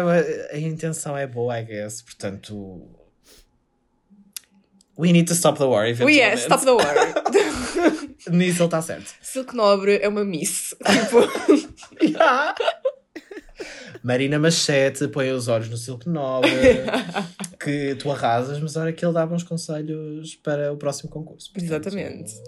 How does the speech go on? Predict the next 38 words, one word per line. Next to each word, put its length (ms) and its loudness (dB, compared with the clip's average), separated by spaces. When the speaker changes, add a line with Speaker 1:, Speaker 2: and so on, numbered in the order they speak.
Speaker 1:
pronto. 300 -20
<laughs> 400 4
Mas 120 6
pronto. 160 2
Speaker 2:
Ela 140 6
a 20 6
debitar, 480 2
tipo, 420 -6
a 40 6
letra. 400 6
Speaker 1:
<laughs> 160 2
Ela 240 6
a 40 2
citar, 640 -2
"And 140 2
she 160 -2
would 180 -8
slay." 440 -2
No, 120 -2
she 160 -4
would 160 -6
not. 300 -8
Ela 220 0
slays 640 -2
a 80 -4
fazer 260 -6
o 80 -6
que 100 -12
ela 140 -10
faz. 180 -20
Bom, 180 6
adiante. 440 0
Hum, 640 2
foram 240 -4
estes 160 -4
os 60 -8
nossos 180 -2
flops. 460 -12